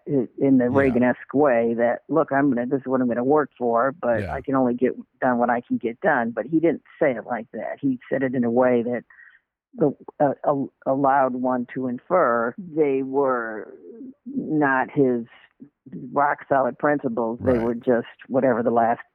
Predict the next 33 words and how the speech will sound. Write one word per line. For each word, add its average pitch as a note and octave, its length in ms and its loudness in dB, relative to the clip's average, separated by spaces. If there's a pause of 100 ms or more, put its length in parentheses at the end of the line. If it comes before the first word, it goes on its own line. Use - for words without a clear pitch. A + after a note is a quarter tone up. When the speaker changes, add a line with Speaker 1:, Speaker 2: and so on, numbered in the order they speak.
(160)
Speaker 1:
person B2 280 -2
he A2+ 60 -6
talked A#2 340 -4
to G#2 300 -4
told A#2+ 260 2
him. F#2+ 100 -8 (440)
Having D#4+ 400 2 (120)
said B3 120 2
all G3 160 0
that, C#3 260 -4
I B2+ 140 -8
also F#3+ 260 -4
recognize D#3 680 -6
this. G#2 280 -10
If F#3 120 -8
you've G3+ 180 -6
done D4 240 4
this C#4 180 4
for A#3 80 2
your G#3 160 2
entire E3+ 420 -2
adult C3+ 340 -6
life, A2+ 300 -6
as A#2+ 160 -10
I A#2+ 160 -6 (200)
have, - 140 -12 (1300)
you G#3 640 2
have F#3 320 2
an D3 240 0
ear E3 280 2
attuned D#3 580 -2
to C#3+ 140 0
it, F#2+ 180 -6